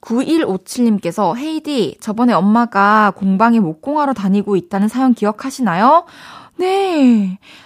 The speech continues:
엄마가 드디어 강아지 스탠드 완성했습니다. 그래서 헤이디한테 제일 먼저 완성된 작품 보여주고 싶어서 사진 보내요. <gasps> 강아지 스탠드가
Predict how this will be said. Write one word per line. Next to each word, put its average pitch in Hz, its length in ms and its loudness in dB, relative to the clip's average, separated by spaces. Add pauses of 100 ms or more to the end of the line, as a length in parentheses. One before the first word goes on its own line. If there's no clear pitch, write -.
엄마가 294 360 0
드디어 277 320 0
강아지 247 380 -2
스탠드 285 340 -6
완성했습니다. 190 1040 0
그래서 202 260 -6
헤이디한테 269 480 -2
제일 190 300 -4
먼저 170 340 -2
완성된 196 680 0
작품 - 380 -8
보여주고 156 400 -6
싶어서 160 320 -10
사진 214 300 -2
보내요. 196 340 -12
<gasps> 622 1040 -6
강아지 508 600 -6
스탠드가 370 720 -2